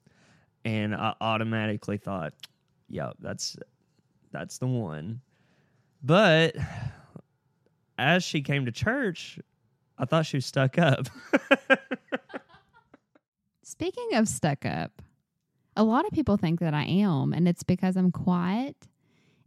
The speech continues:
Speaker 2: and a little bit reserved when you first meet me,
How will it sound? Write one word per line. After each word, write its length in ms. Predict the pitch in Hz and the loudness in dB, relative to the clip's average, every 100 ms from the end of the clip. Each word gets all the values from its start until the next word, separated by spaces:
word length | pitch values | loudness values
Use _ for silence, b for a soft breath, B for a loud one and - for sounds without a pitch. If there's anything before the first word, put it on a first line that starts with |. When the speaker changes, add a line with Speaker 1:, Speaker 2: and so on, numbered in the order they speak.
| - | 2
Speaker 2:
and 240 | 185 180 | 4 6
a 60 | 170 | 6
little 200 | 160 170 | 4 2
bit 160 | 196 | -2
reserved 560 | 226 226 214 185 180 190 | -2 0 2 4 2 2
when 120 | 185 | 4
you 100 | 180 | 4
first 340 | 185 170 185 - | 4 0 0 -2
meet 260 | 185 - | -2 0
me, 300 | 165 180 262 | 4 6 4